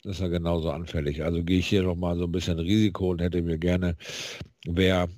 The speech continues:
dieses Viertel gewinnt in diesem Finalspiel, dann Gaga gegen, äh, Noppert.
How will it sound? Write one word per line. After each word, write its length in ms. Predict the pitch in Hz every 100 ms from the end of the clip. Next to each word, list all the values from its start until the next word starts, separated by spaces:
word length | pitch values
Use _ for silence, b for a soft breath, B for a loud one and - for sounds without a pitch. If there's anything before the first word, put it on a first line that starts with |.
| -
dieses 380 | 95 92 90
Viertel 280 | - 101 87
gewinnt 460 | 82 80 90 101 92
in 160 | 80
diesem 340 | 87 87 82 80
Finalspiel, 640 | 87 85 87 87 - 87
dann 220 | 80 78 78
Gaga 380 | 82 85 82
gegen, 640 | 73 80 73 73 73 71 - _ B B B B B _
äh, 300 | 76 78 76 73
Noppert. 480 | 85 - 80 69